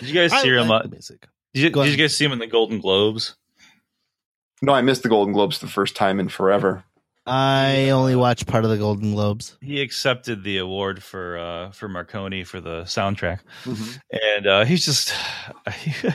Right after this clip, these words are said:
Speaker 1: just went on and on about how, This is my film, and I did this.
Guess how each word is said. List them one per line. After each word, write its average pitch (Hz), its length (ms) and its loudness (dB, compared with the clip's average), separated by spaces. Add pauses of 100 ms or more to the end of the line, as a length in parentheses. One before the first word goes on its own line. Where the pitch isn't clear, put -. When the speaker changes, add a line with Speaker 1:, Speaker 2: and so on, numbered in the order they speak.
(600)
Speaker 1:
just 196 120 -4
went 147 120 4
on 117 200 6
and 101 40 2
on 101 220 2
about 95 340 2
how, 90 240 0
This 160 140 -6
is 143 140 -4
my 113 500 2
film, 104 560 -2
and 101 100 -4
I 127 420 2
did 104 260 -6
this. 98 220 -8